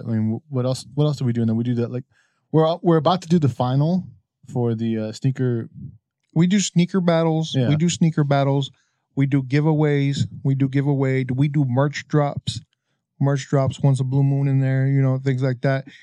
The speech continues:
Speaker 2: It's very community based. And, uh, if you're really into sneakers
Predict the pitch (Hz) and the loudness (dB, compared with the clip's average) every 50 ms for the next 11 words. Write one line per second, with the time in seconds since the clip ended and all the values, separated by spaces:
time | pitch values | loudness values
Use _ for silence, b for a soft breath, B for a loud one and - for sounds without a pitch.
0 | B B B 160 151 - - 156 196 214 240 240 - - 175 170 170 170 170 165 | B B B 0 0 2 2 0 2 2 2 0 2 4 4 6 6 6 4 4
1 | 151 147 123 113 139 139 151 180 190 165 - - - _ - 143 139 135 135 135 | 2 0 -2 0 0 0 2 0 0 -2 -4 -6 -8 _ 0 0 2 2 2 2
2 | 131 135 131 131 131 131 - 156 139 139 160 165 165 175 180 180 185 180 175 165 | 2 0 0 0 0 -2 -2 -2 -2 0 0 2 2 2 2 4 4 4 4 4
3 | 151 - - 151 151 147 - 160 160 156 156 147 - | 2 2 2 2 2 2 2 2 0 2 0 -2 -4